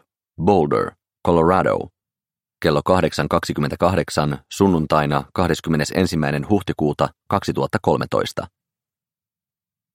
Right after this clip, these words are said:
Maantiepyöräilijä päätti lähteä rentouttavalle lenkille.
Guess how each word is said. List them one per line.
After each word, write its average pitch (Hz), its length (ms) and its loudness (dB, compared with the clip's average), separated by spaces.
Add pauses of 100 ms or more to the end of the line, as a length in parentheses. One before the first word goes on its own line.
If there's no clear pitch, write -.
(1300)
Maantiepyöräilijä 78 1000 2
päätti 87 280 2
lähteä 82 300 2
rentouttavalle 71 760 0
lenkille. - 440 -2